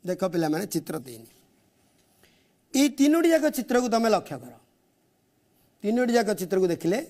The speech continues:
ଆମେ ଜାଣିପାରିବା। ତେବେ ପ୍ରଥମ ଚିତ୍ରରେ ଏଲ୍ ରେଖାଟି ଏ ବୃତ୍ତଠୁ ଦୁରିଆ ଅଛି। ଦ୍ୱିତୀୟ ଚିତ୍ରରେ ଏଲ୍ ରେଖାଟି ଏ ବୃତ୍ତ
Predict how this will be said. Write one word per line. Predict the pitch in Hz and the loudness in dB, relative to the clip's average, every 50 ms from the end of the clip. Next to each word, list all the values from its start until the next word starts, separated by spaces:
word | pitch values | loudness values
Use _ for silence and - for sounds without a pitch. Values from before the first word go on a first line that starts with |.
| - | -6
ଆମେ | - 180 175 156 | 0 0 2 2
ଜାଣିପାରିବା। | 156 139 139 - 120 110 104 104 - _ _ _ _ _ _ _ _ _ _ _ _ _ _ _ _ _ _ _ - | 2 -2 -4 -10 -14 -16 -16 -18 -20 _ _ _ _ _ _ _ _ _ _ _ _ _ _ _ _ _ _ _ 0
ତେବେ | 196 220 233 214 196 180 208 277 - - _ _ _ _ _ _ | 4 4 6 6 4 2 0 -2 -8 -16 _ _ _ _ _ _
ପ୍ରଥମ | 220 226 233 233 233 - 302 320 330 | 4 4 4 4 2 2 4 4 4
ଚିତ୍ରରେ | 320 320 277 - - 247 233 214 180 165 156 151 170 208 233 _ _ _ _ _ _ _ _ _ _ _ _ | 2 0 -2 -2 0 0 2 2 0 -2 -4 -6 -8 -12 -16 _ _ _ _ _ _ _ _ _ _ _ _
ଏଲ୍ | 226 233 277 339 349 339 330 | 2 2 4 4 4 4 4
ରେଖାଟି | 311 285 269 277 - 240 220 180 165 180 165 160 190 240 - _ _ _ _ _ _ _ _ _ _ _ _ _ _ - | 4 2 2 4 4 4 4 4 2 2 2 2 -2 -4 -12 _ _ _ _ _ _ _ _ _ _ _ _ _ _ 0
ଏ | 262 311 339 | 2 2 4
ବୃତ୍ତଠୁ | 294 247 254 247 - - - 294 285 254 214 202 220 214 - - _ _ _ _ _ _ _ _ _ _ _ _ _ _ _ _ _ 277 311 302 294 381 - - | 2 2 0 0 0 2 4 4 6 6 4 4 2 -2 -8 -20 _ _ _ _ _ _ _ _ _ _ _ _ _ _ _ _ _ 0 2 2 0 -2 -6 -2
ଦୁରିଆ | 196 220 240 240 233 254 247 208 170 | 2 2 4 4 6 4 4 4 2
ଅଛି। | 143 113 - - - - _ _ _ _ _ _ _ _ _ _ _ _ _ _ _ _ _ _ _ _ _ _ _ _ _ _ _ _ _ _ _ _ _ _ _ - | -2 -6 -10 -12 -14 -14 _ _ _ _ _ _ _ _ _ _ _ _ _ _ _ _ _ _ _ _ _ _ _ _ _ _ _ _ _ _ _ _ _ _ _ 0
ଦ୍ୱିତୀୟ | 170 247 269 - 349 339 330 | 0 0 2 4 4 4 4
ଚିତ୍ରରେ | 262 302 240 - 240 226 202 170 160 165 185 - - - _ _ _ _ - | 2 0 2 4 4 4 4 2 2 0 -2 -4 -8 -16 _ _ _ _ -4
ଏଲ୍ | 277 320 330 330 320 | 0 2 2 2 2
ରେଖାଟି | 285 247 240 247 208 208 190 - 180 180 208 254 - _ _ _ 285 | 2 0 0 4 4 2 4 4 -2 -2 -2 -4 -12 _ _ _ 0
ଏ | 311 302 | 0 0
ବୃତ୍ତ | 226 190 208 226 226 - - | 2 0 -2 -2 -4 2 2